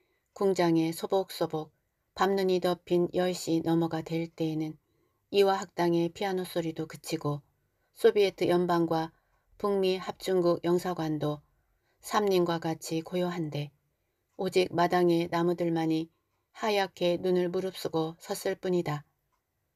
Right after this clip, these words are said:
서울의 금년에는 눈이 적었으나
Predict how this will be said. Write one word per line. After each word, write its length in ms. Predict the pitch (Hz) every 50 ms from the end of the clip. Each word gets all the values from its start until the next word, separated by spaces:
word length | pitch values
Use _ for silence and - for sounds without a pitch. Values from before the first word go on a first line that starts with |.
| _ _
서울의 440 | - - 240 226 214 202 190 185 190
금년에는 720 | - - 196 196 196 190 190 185 180 175 175 175 175 180
눈이 260 | 175 190 185 185 185 180
적었으나 720 | - 185 175 - 170 165 - - 160 156 151 151 147